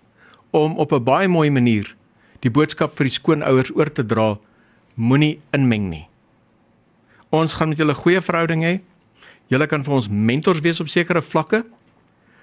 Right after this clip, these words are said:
maar ons moet nou ons eie wêreld uitwerk. Dis 'n Bybelse beginsel. Waar sê die man sal sy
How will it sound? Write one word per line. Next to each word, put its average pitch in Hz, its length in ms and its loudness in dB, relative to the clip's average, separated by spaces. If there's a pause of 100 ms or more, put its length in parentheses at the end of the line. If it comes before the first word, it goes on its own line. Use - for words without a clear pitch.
(140)
maar 131 200 2 (140)
ons 196 320 2
moet 131 140 -4
nou 131 220 0
ons 131 160 -2 (280)
eie 160 180 2
wêreld 117 320 -2
uitwerk. 92 440 -6
Dis 196 160 0
'n 196 60 0
Bybelse 254 340 0
beginsel. 110 460 -4 (920)
Waar 151 160 0
sê 180 200 0
die 160 80 0
man 147 240 0
sal 147 160 -2
sy 127 260 0